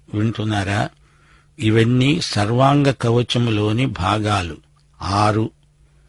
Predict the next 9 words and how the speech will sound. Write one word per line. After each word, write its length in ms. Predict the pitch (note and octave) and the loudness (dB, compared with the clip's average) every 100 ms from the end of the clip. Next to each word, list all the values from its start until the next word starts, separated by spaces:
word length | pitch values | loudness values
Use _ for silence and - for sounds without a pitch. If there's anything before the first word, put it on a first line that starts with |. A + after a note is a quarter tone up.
| _ _ _ _ | _ _ _ _
ఇది 340 | A2+ G#2+ B2 C3+ | -2 2 2 0
దేవుడిచ్చే 840 | G2+ B2+ C#3+ C#3 B2+ - G#2 A2+ | 0 2 2 2 0 -2 -2 -2
సర్వాంగ 640 | B2+ - G2 A#2 B2+ C3+ B2+ | -2 -4 -2 0 0 0 0
కవచం. 520 | - G#2 G#2 - E2+ - _ _ _ _ _ - | -2 -2 -2 -4 -8 -12 _ _ _ _ _ -12
సర్వాంగ 720 | - G2+ A2 B2 C#3 C#3+ C#3 | -4 -2 0 2 4 4 2
కవచధారులమై 1200 | - A2 B2+ B2 C3 G#2+ A#2+ A#2+ B2 A#2+ B2 D3 | 0 0 0 0 -2 0 0 2 2 2 2 0
నిలవాలి. 680 | G#2+ A#2 A#2 B2 C3+ G2+ - - _ _ _ _ _ _ - | 0 0 2 2 2 2 -4 -20 _ _ _ _ _ _ -4
ఇది 300 | G#2 A#2+ C3+ | -2 2 0
దేవుడిచ్చింది. 1000 | G#2 A2+ C#3 C#3+ C#3 - C#3+ C3+ A2+ D#2+ | 2 0 2 2 0 -2 -2 0 -2 -6